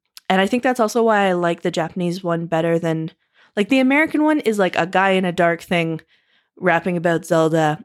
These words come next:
and then just shots of the game, which, like, that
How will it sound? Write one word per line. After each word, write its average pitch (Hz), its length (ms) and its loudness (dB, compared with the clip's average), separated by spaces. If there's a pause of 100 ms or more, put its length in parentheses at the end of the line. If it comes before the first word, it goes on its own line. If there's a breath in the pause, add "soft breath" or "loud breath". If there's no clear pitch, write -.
and 180 140 0
then 160 120 -2
just - 340 -4
shots 160 380 -2
of 160 220 -6
the 160 80 -6
game, 160 340 -4
which, 254 120 0
like, 262 160 0
that 247 380 -2